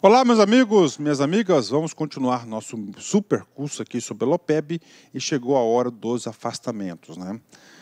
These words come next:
Os afastamentos. Quero deixar claro pra vocês que os afastamentos aqui da lopeb são os, é, é, só tem uma hipótese aí de exceção aí que, que trouxe aqui a do, do afastamento, né?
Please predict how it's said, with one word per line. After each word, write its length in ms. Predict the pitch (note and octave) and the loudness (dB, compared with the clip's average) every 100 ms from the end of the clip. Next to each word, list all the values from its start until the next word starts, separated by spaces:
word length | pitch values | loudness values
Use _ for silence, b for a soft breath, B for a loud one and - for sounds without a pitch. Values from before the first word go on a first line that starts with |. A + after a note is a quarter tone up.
| B B | B B
Os 160 | A2+ A2 | -2 -2
afastamentos. 720 | A#2 A#2+ - G#2 F2+ F2 - | -2 -4 -6 -8 -8 -14 -4
Quero 180 | B2+ B2 | -2 -2
deixar 280 | C3 C3+ | -2 -6
claro 380 | - C3 B2+ D#3 | -4 0 2 2
pra 120 | C#3+ | 0
vocês 600 | A#2+ A#2 - A2+ E3 - - _ _ - | -6 -6 -6 -4 -4 -10 -14 _ _ -10
que 80 | A2+ | -6
os 80 | |
afastamentos 760 | A#2 - B2+ - A2 C3+ E3 - | -4 -4 -4 -4 -2 -2 -2 -8
aqui 160 | A#2 A2+ | -10 -6
da 100 | A2 | -4
lopeb 420 | G#2+ - A2 - | -4 -2 -4 -4
são 280 | - C3+ C#3 | -6 -4 -4
os, 160 | A#2+ - - _ | -4 -12 -20 _
é, 320 | G#2+ A#2+ A2+ - b b b - | 0 0 0 -4 b b b -6
é, 520 | A#2 A2+ A2 G#2+ G#2 - | -2 0 0 0 -2 -2
só 160 | B2 | -6
tem 240 | - C#3 C3+ | -2 0 2
uma 320 | E3+ F#3+ B2+ | 2 2 0
hipótese 600 | - A#2+ C#3 C#3 - A#2+ | -2 2 2 2 -6 -8
aí 60 | |
de 140 | A#2 B2 | -8 -8
exceção 720 | - A#2+ - - B2 C3 A#2 | -4 -4 -2 -2 -2 -2 -2
aí 140 | A2+ | -4
que, 260 | A2+ A#2 G2 _ | -4 -8 -10 _
que 100 | - | -14
trouxe 400 | A2 - A#2 - | -12 -6 -4 -4
aqui 260 | G2 - A2 | -8 -4 0
a 140 | G#2+ | 0
do, 220 | G2+ G#2+ F#2+ | -2 -4 -4
do 100 | G2+ | -6
afastamento, 720 | - F#2+ B2+ A#2 D3+ G#3 G#2+ | -6 -6 -4 -2 -2 -4 -4
né? 180 | A2+ | -4